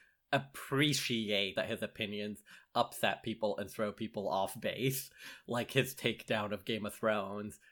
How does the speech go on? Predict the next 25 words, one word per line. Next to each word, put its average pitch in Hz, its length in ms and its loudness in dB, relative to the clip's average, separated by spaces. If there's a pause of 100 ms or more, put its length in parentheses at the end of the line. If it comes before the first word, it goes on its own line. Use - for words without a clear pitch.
(280)
or, 113 400 4
like, 117 240 2
I 135 120 8
just 170 160 2
remember, 117 440 8
like, 107 200 2
sitting 110 240 2
at 104 80 2
a 101 60 0
lunch 98 300 2
table 107 220 2
at - 80 0
work, 104 240 0
and 101 80 -2
one 104 80 -2
of 101 80 -6
my 104 120 0
friends, 104 360 0
she - 160 -6
went, 107 340 -4
"I 180 100 -4
just, - 340 -4
I 139 80 -2
don't 185 320 -2
get 135 340 2